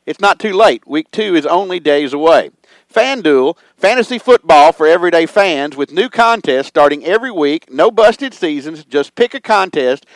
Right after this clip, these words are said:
choose your team, and watch your score in real time. New this year, the upgraded experience includes get even more contest variety, try beginner contests for new players only, settle a score with a friend in a go, in a head-to-head contest,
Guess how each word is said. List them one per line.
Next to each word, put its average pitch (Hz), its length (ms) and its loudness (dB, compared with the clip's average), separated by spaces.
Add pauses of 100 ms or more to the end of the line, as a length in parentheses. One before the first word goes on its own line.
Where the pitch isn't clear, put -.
(120)
choose 202 260 -10
your 214 100 -8
team, 165 320 -8
and 151 120 -10
watch 139 280 -4
your 151 100 -12
score 139 500 -2 (140)
in 135 200 -10
real 120 260 -4
time. 139 460 -2 (400)
New 190 200 -2
this 202 220 -4
year, 233 360 -4
the 156 140 -4
upgraded 190 500 2
experience 214 600 -8
includes 220 560 -4 (300)
get 151 160 -4
even 165 300 -4
more 220 260 4
contest 233 600 -2
variety, 147 640 2 (540)
try 180 240 4
beginner 180 440 -4
contests 170 500 0
for - 140 -6
new 196 160 -4
players 214 380 4
only, 131 460 -2
settle 196 380 0
a 202 40 -2
score 220 300 2
with 214 160 2
a 226 60 0
friend 190 340 -4
in 170 100 -4
a 151 80 -4
go, 165 300 0
in 175 440 -4
a 139 80 -4
head-to-head 196 500 -2
contest, 214 640 -2